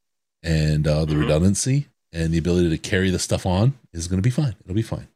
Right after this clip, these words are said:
Speaker 1: I'm not worried. Sorry.
Speaker 2: Yeah, I, I
Speaker 1: I keep
Speaker 2: think,
Speaker 1: saying
Speaker 2: I
Speaker 1: that.
Speaker 2: think Ben, I, I, I think Ben Johnson is the one I'm most worried about 'cause I, I mean, you look at the plays that he's called, just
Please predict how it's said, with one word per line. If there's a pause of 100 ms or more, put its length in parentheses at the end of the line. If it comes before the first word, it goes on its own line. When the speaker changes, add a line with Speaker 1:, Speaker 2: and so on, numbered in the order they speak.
(180)
Speaker 1:
I'm
not
worried. (2500)
Sorry.
Speaker 2:
Yeah,
I,
I
Speaker 1:
I
keep
Speaker 2:
think,
Speaker 1:
saying
Speaker 2:
I
Speaker 1:
that.
Speaker 2:
think
Ben, (100)
I,
I, (640)
I
think
Ben
Johnson
is
the
one
I'm (260)
most
worried
about
'cause (880)
I, (100)
I
mean,
you
look
at
the
plays
that (400)
he's (120)
called,
just